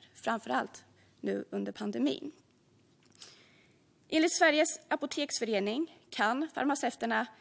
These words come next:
med sin kompetens ge råd och information som syftar till att minska smittspridningen i vårt samhälle.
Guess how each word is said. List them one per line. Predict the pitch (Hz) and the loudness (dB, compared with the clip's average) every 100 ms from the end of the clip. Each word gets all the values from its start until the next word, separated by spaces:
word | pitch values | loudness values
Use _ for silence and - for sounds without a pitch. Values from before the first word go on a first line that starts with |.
| - - | -16 -6
med | 240 | -2
sin | 226 247 | -2 -2
kompetens | 294 277 277 233 277 - | -2 -4 0 0 0 -4
ge | 233 226 240 - - - | 0 0 -2 -10 -20 -12
råd | 208 226 254 | -4 0 0
och | 269 | 0
information | 269 247 233 202 226 | -2 -2 0 0 -2
som | 254 233 | -2 -2
syftar | - - 220 | -2 -2 -2
till | 285 247 | -2 0
att | 226 - | -2 -2
minska | 233 226 190 - | -4 -2 -2 -4
smittspridningen | 226 254 - - 233 226 233 240 | -4 -4 -4 -4 -4 -2 -4 -4
i | |
vårt | 226 | -4
samhälle. | 240 240 208 196 214 | -2 0 0 0 -2